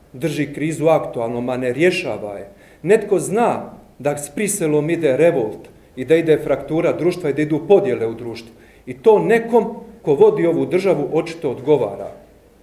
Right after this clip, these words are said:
Jer na čelu jednog neovisnog tijela, kao što je dorh, danas imamo osobu koja je pokušala spremiti cijeli predmet protiv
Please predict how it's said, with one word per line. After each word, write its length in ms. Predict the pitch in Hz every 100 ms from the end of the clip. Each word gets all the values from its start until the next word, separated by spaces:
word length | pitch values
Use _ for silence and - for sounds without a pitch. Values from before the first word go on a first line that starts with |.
| _ _ _ _ -
Jer 200 | 180 190
na 180 | 185 190
čelu 360 | 226 226 143 - - - - _ _ _ _ -
jednog 340 | 190 220 196
neovisnog 840 | 175 233 233 214 170 - 160 151 -
tijela, 400 | 175 135 107 92 - - _ - -
kao 180 | - 156
što 180 | 147 160
je 60 | 143
dorh, 260 | 196 104 101 - - -
danas 460 | 120 202 240 - 208
imamo 340 | 202 180 175
osobu 600 | 160 202 202 - 135 107 - - _ _ _ _
koja 160 | 190 196
je 140 | 196
pokušala 560 | 240 233 - 214 208 202
spremiti 840 | - - 208 247 202 - 143 - - - _ _ _ _ _ _ _ _ _ _ _ _ _ _ _ _ _ _
cijeli 520 | - 220 262 247 233 226
predmet 500 | 226 226 190 135 -
protiv 300 | 220 220